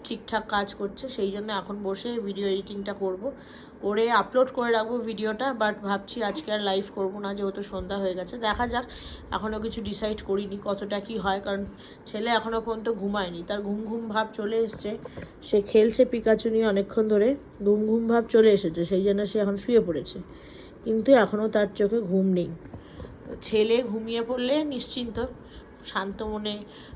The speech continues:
মানে, আমিও ভালোভাবে ভিডিওটা এডিট করতে পারবো, নয়তো এত দুষ্টুমি করতে থাকে।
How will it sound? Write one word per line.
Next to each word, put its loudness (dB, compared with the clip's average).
মানে, -6
আমিও -4
ভালোভাবে 2
ভিডিওটা -2
এডিট -2
করতে -6
পারবো, -6
নয়তো -6
এত 0
দুষ্টুমি -4
করতে -6
থাকে। -4